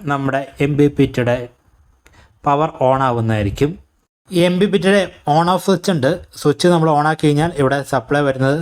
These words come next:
നിങ്ങൾക്ക് കാണാൻ സാധിക്കും, ഡിസ്പ്ലേ ഓൺ ആവുന്നത് കാണിക്കും. എൻ്റെ ഒരു ചെക്കിങ്ങിൽ ഈ കാണുന്ന എം ബി പി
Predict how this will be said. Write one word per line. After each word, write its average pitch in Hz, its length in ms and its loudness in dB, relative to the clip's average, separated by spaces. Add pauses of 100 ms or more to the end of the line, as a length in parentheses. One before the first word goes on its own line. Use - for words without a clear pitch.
നിങ്ങൾക്ക് 123 240 -2
കാണാൻ 123 220 -2
സാധിക്കും, 113 300 -2 (500)
ഡിസ്പ്ലേ 175 360 0 (260)
ഓൺ 156 220 2
ആവുന്നത് 143 340 0 (140)
കാണിക്കും. 120 720 -4 (1500)
എൻ്റെ 220 300 0
ഒരു 269 120 4 (160)
ചെക്കിങ്ങിൽ 214 460 2 (400)
ഈ - 20 6 (140)
കാണുന്ന 165 320 2 (180)
എം 147 180 2
ബി 151 80 4 (100)
പി 160 100 4